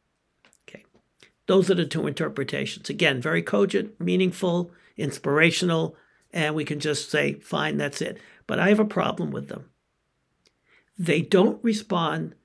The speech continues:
to the most important word in this portion, vayigash. Judah drew near. Why do I think that's the most important word?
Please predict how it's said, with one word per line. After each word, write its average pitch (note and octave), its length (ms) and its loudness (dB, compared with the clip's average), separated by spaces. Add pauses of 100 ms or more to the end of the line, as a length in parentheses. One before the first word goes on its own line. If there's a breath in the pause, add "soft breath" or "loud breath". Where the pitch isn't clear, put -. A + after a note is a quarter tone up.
(100)
to - 100 -4
the D#3+ 100 -2
most D#3 320 -4
important E3+ 500 0
word D3+ 240 2
in C#3 120 0
this C3+ 140 -2
portion, B2 500 -6 (420 soft breath)
vayigash. D3+ 1080 0 (800)
Judah E3+ 540 0 (320)
drew D3+ 480 4 (280)
near. C3 540 -4 (1500)
Why G#3 320 0
do A#3+ 120 4
I G#3+ 80 6
think G#3 280 2
that's - 220 -2
the F3 60 -2
most D#3+ 320 -2
important D#3+ 460 -4
word? C#3 320 -6